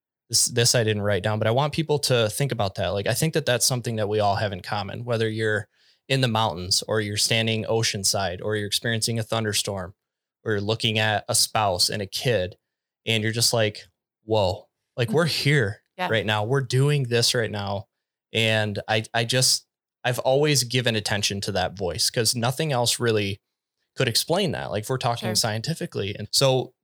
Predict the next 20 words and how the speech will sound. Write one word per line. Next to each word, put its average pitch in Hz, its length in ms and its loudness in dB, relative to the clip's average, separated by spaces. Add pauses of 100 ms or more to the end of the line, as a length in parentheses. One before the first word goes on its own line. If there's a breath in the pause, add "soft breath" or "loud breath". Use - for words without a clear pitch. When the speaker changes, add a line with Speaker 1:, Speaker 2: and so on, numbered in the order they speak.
(100)
Speaker 1:
the 131 80 2
origins, 143 560 4
science 123 540 4
hasn't 110 320 2 (100)
been 110 140 0
able 101 220 0
to, 101 340 0 (400)
to 120 100 0
do 113 160 2
enough 101 240 0
for - 140 -4
me. 98 240 -6 (100)
Uh, 107 140 -2
but 110 120 0
still, 135 200 4
I 127 80 4
had 120 140 2
to 104 40 -4
push - 260 -4
back 107 440 -2